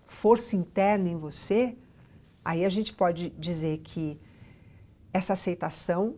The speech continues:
ela gerou dentro de mim uma resiliência. Então, a resiliência, ela traz um acervo criativo de dentro.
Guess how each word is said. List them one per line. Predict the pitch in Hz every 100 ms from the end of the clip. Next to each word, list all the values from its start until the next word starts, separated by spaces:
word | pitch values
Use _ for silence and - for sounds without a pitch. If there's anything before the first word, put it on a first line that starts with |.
| - -
ela | 180 175
gerou | 185 170 190 208
dentro | 208 190 180
de | 170 170
mim | 165 180 226 226
uma | 214 196
resiliência. | 185 208 202 240 262 175 147 156 - - - -
Então, | 160 160 - - - - -
a | 196
resiliência, | 185 247 220 233 220 190 185 220 226 - - 147 - - - - - -
ela | 190 202
traz | - - 214 247 262 226 185
um | 208
acervo | 202 - 220 202
criativo | 208 220 208 - - 175 165
de | 156
dentro. | - - - -